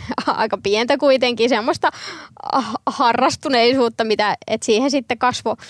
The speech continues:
kasvo pikkuhiljaa ja reenimäärät kasvo, mutta, mutta tota, kyllähän se kroppaan ottaa, ja, mut mä oon selvinnyt kyllä,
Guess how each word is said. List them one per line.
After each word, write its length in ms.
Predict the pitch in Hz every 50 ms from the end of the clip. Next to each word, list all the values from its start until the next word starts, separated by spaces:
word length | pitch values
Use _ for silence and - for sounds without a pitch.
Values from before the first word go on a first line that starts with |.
| - - - - _ _
kasvo 320 | - 285 320 - - 269
pikkuhiljaa 840 | 240 - 254 226 _ - 233 240 247 220 196 202 190 190 190 185 180
ja 160 | 190 180 - - - - - - - 151 - - -
reenimäärät 600 | - 240 247 240 240 233 226 220 220 214 226 226
kasvo, 420 | - - 220 214 - - - 196 190
mutta, 360 | 196 190 214 - _ 214 - - _ _ - - - 254 240
mutta 280 | 226 220 220 - - 220
tota, 380 | 220 226 220 220 233 233 226 220 - _ _ _ _ _ _ _ _ _ _ _ _ _ - - - _
kyllähän 260 | - 285 233 214 226
se 140 | 247 277 277
kroppaan 500 | - - 302 226 - _ - 262 240 233
ottaa, 460 | 220 220 - _ _ 226 196 190 196
ja, 160 | 196 196 208 - - - - - - _ _
mut 160 | 247 240 -
mä 80 | 262 262
oon 100 | 247 233
selvinnyt 440 | 233 214 196 196 190 180 185 220 -
kyllä, 280 | - 220 202 - 226